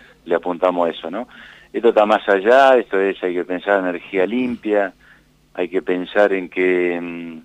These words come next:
eh, va, va a hacer falta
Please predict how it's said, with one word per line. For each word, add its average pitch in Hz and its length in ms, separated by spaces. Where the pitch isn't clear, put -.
eh, 82 960
va, 90 340
va 87 120
a 95 40
hacer 90 240
falta 87 1000